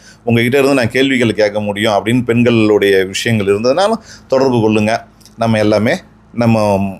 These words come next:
வச்சு எல்லாரும் சேர்ந்து இதை பத்தி என்ன பண்ணலாம் அப்படின்னு எனக்கு ஒரு சில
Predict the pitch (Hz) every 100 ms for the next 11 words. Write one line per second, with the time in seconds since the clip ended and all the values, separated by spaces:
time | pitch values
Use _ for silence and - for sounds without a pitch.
0 | 98 110 - 127 117 143 151 147 165 170
1 | 190 143 127 123 147 123 139 147 131 113
2 | 113 120 104 101 104 143 143 113 104 101
3 | 98 95 - 101